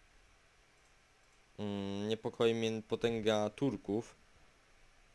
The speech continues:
Są bardzo silni, mogą w każdej chwili uderzyć na mnie. Robią dżihad przeciwko Polsce, co za tym idzie, tylko dwie prowincje mają.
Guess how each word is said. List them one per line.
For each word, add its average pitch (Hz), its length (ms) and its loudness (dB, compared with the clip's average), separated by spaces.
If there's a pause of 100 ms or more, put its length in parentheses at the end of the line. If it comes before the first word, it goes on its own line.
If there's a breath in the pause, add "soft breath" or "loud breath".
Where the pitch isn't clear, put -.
Są 110 140 -4
bardzo 107 260 2
silni, 101 420 0
mogą 104 200 -2
w - 80 -14
każdej 104 260 -2
chwili 110 220 -2
uderzyć 101 480 2
na 90 100 -2
mnie. 92 220 -4 (4000)
Robią 110 420 2
dżihad 117 440 -2
przeciwko - 460 -10
Polsce, 107 640 -4
co - 180 -10
za 101 80 0
tym 104 200 -4
idzie, 104 120 0
tylko 107 200 -2
dwie 104 160 -2
prowincje 120 480 -2
mają. 98 360 0